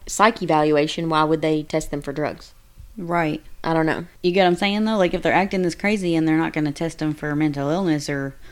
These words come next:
Speaker 2: watch them or anything, why would they think to be like, "Maybe they're on drugs"?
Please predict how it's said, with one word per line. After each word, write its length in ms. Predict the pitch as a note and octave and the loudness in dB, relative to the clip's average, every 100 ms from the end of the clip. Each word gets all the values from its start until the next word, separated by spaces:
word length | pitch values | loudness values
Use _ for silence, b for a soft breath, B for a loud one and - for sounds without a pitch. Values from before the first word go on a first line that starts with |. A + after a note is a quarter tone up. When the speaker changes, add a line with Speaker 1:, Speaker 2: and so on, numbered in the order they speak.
| b | b
Speaker 2:
watch 240 | - D3+ E3 | 0 0 2
them 140 | D3+ | 0
or 20 | |
anything, 440 | D3 F#3 D3+ C#3 C#3 | 0 0 0 0 0
why 120 | C#3 | -2
would 220 | D3 C#3+ | -2 -2
they 360 | D3 C#3 C#3 C#3 | 0 0 0 -2
think 300 | - C#3+ - | -4 -4 -4
to 120 | - | -6
be 140 | D3 C#3+ | -4 -2
like, 260 | C#3 - - b b - | -4 -6 -12 b b -2
"Maybe 220 | C#3+ C#3+ | 0 2
they're 180 | C#3 C#3 | 0 -2
on 160 | C3+ | -2
drugs"? 380 | C#3 C#3+ C3 - | -2 -2 -4 -12